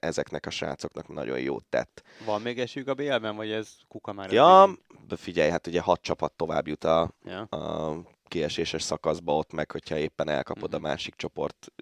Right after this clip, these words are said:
Speaker 1: legjobbjait, el lehet kapni, ha épp úgy jön ki a lépés. Nem tudom. De, de nem, tényleg az, az a kérdés, hogy meddig tart a türelem. Kicsit hasonló, mint Elek Gábor,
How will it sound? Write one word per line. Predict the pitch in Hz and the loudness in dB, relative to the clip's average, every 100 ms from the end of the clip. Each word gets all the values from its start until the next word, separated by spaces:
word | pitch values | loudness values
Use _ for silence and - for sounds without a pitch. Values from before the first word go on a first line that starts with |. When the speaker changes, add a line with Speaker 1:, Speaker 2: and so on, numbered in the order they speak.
| - | -12
Speaker 1:
legjobbjait, | - 78 67 65 65 73 73 - - | -8 -6 -6 -6 -4 -4 -4 -8 -6
el | 50 | -4
lehet | 50 53 - - - | -2 -2 -2 -6 -6
kapni, | - - - - _ - - - - - | -10 -10 -16 -16 _ -20 -20 -20 -20 -12
ha | 80 | -8
épp | 78 69 76 | -6 -8 -12
úgy | 73 | -6
jön | 78 78 | -6 -2
ki | 80 | 0
a | |
lépés. | 78 73 - 107 95 - - _ _ - - | 2 0 0 0 0 -2 -8 _ _ -20 -10
Nem | - - | -8 -8
tudom. | - 50 - _ - | -8 -8 -10 _ 4
De, | 110 127 127 | 12 12 12
de | 127 123 123 120 - - - - - | 12 12 12 8 -2 -18 -18 -18 -4
nem, | - 117 95 | 4 4 6
tényleg | 131 113 | 8 8
az, | 90 87 | 8 6
az | 85 | 4
a | 90 | 2
kérdés, | 92 90 - | 2 2 0
hogy | 90 | 0
meddig | 76 76 | 0 0
tart | - 80 - | -2 -2 -2
a | |
türelem. | - 87 90 92 | -2 6 6 6
Kicsit | 135 - 131 | 2 -2 2
hasonló, | 117 - 90 87 | 2 4 0 0
mint | 90 | 2
Elek | 90 73 | 4 4
Gábor, | 78 76 85 98 | 6 6 8 6